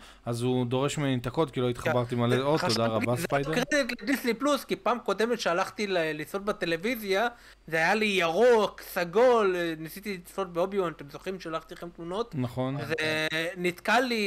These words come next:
Speaker 2: היה פתאום חושך, אה,
Speaker 1: ואז,
Speaker 2: אז,
Speaker 1: ואז אתה אומר,
Speaker 2: אה,
Speaker 1: כאילו, "אני לא מוריד טורנטים,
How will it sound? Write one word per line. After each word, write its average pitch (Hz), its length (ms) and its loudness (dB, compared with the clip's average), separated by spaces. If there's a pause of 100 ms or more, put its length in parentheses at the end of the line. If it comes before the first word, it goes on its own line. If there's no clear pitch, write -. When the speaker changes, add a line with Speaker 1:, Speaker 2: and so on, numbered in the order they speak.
(120)
Speaker 2:
היה 185 160 2
פתאום 190 320 -4
חושך, 190 760 -2 (460)
אה, 143 240 0
Speaker 1:
ואז, 175 140 8
Speaker 2:
אז, 143 160 2
Speaker 1:
ואז 214 160 8
אתה 233 100 6
אומר, 226 300 8
Speaker 2:
אה, - 40 -4
Speaker 1:
כאילו, 190 320 8 (260)
"אני 156 180 6
לא 226 100 8
מוריד 233 340 4
טורנטים, 226 800 6